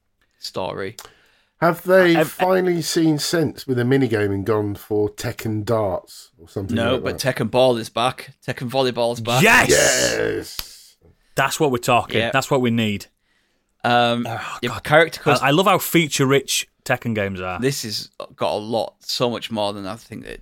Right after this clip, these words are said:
Speaker 1: the previous have had. It's got
Speaker 3: They've ever
Speaker 1: character
Speaker 3: done.
Speaker 1: customizations now, so you can actually dress the characters up in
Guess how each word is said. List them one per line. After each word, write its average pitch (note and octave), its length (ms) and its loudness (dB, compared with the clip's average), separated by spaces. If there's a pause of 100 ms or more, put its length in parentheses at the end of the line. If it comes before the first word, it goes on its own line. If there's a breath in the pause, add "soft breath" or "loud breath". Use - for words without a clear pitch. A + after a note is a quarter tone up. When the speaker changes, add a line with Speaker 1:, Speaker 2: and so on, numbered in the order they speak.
(120)
Speaker 1:
the G#2 80 -14
previous G#2 420 -10
have - 80 -20
had. G2 160 -8
It's D#2 100 -12
got - 220 -8
Speaker 3:
They've B2 120 -4
ever A2+ 160 4
Speaker 1:
character G#2 300 2
Speaker 3:
done. B2+ 140 -12
Speaker 1:
customizations A2 840 -8
now, F2+ 180 -10
so G2+ 260 -6
you G2+ 160 -10
can A2 140 -16
actually G#2+ 320 -8
dress G#2 300 -10
the - 80 -14
characters A2 420 -8
up G#2+ 160 -14
in G#2 180 -14